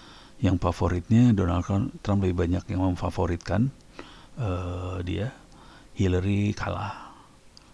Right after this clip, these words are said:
banyak. Kalau kita lihat dari sisi retweet,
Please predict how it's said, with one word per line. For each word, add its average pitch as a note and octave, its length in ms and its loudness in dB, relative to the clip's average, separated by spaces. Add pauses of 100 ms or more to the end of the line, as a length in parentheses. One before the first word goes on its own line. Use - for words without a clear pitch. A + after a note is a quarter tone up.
banyak. G#2+ 320 -4 (800)
Kalau G#2+ 240 -4
kita A2+ 240 -8
lihat G2 380 -6
dari G2+ 180 -4
sisi G2+ 560 -4
retweet, G#2+ 420 0